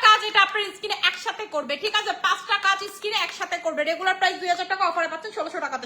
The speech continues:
সরাই ফেললাম। এরপর যেটাতে অফার পাবেন, ঠিক আছে? এরপরে যেটাতে অফার পাবেন সেটা হচ্ছে আমাদের মিল্কের, যেটাতে অফার পাবেন মিল্কের ফেস ওয়াশ, রেগুলার প্রাইস, রেগুলার প্রাইস হচ্ছে আপনাদের দুই হাজার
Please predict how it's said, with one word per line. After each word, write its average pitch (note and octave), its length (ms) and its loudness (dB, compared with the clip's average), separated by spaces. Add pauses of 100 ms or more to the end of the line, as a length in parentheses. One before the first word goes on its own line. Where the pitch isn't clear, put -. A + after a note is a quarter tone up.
সরাই C#4+ 240 -2
ফেললাম। G3+ 240 -10 (2000)
এরপর G#4 440 8 (120)
যেটাতে F#4+ 280 4 (120)
অফার F#4 220 6 (100)
পাবেন, C4+ 280 0
ঠিক F#4+ 180 -6
আছে? C5 100 -4 (100)
এরপরে G4 380 0
যেটাতে F4+ 260 -2 (100)
অফার F4+ 260 4
পাবেন F4+ 280 4
সেটা F4 220 -4
হচ্ছে G4 180 0 (100)
আমাদের F#4+ 260 6 (160)
মিল্কের, F#4+ 420 -4 (440)
যেটাতে G4 260 4 (100)
অফার G#4 260 6
পাবেন G#4 200 4 (140)
মিল্কের A#4 460 0
ফেস A4+ 300 -2
ওয়াশ, F#4+ 180 2 (120)
রেগুলার G4+ 380 4 (100)
প্রাইস, E4+ 320 4 (640)
রেগুলার G4+ 440 6
প্রাইস F#4 260 4
হচ্ছে G#4+ 200 -4
আপনাদের F#4+ 240 -4 (140)
দুই E4 140 -2 (160)
হাজার D4+ 280 0